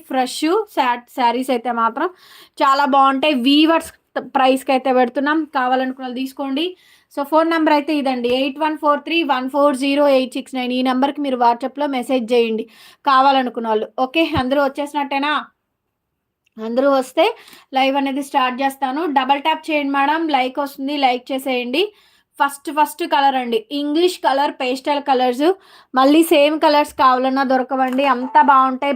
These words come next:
బాందినీస్ అయితే మాత్రం. ఈ కలర్ చూడండి, చాలా బాగుంది. ఇది నాకు తెలిసి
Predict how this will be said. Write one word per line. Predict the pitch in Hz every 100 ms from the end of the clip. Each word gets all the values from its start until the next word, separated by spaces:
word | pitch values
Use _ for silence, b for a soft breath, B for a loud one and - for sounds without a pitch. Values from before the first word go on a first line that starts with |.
| 254
బాందినీస్ | 247 240 262 262 269
అయితే | 247 262 247
మాత్రం. | 240 285 349 359 b b b
ఈ | 233 269
కలర్ | 254 277 285
చూడండి, | 269 247 226 262
చాలా | 233 240 240
బాగుంది. | 240 269
ఇది | 302 285
నాకు | 269
తెలిసి | 302 -